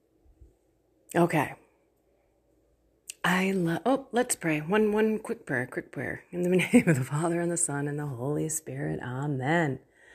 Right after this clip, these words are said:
Come, Holy Spirit. Come by means of the powerful intercession of the Immaculate Heart of Mary,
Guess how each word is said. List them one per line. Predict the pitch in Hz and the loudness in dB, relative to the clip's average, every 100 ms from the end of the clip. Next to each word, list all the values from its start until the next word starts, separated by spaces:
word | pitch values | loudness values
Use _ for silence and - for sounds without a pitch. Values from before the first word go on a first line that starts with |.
| - - - - - - - - _ | -20 -20 -20 -20 -20 -20 -20 -20 _
Come, | - 165 190 208 214 | -8 0 2 4 4
Holy | 185 147 160 175 185 | 2 -2 0 0 0
Spirit. | - - 139 156 160 139 - _ _ _ _ _ _ _ _ _ _ _ _ | 0 0 -2 -2 -2 -4 -10 _ _ _ _ _ _ _ _ _ _ _ _
Come | - - 185 202 208 | -6 -2 2 2 2
by | 160 151 | 2 2
means | 151 165 175 180 190 | 2 2 2 0 -2
of | 180 160 | -4 -6
the | 151 | -8
powerful | - - - 196 202 196 214 | -6 -6 -4 -4 -4 -4 -4
intercession | 208 196 196 - 185 - 202 | -4 -2 -2 0 0 -2 -4
of | 196 180 | -4 -4
the | 202 | -2
Immaculate | 190 180 175 175 - 196 185 | -2 -2 -2 -4 -4 -4 -2
Heart | 180 175 | -2 -2
of | 175 | -2
Mary, | 170 156 160 156 156 | -2 -2 0 -2 -4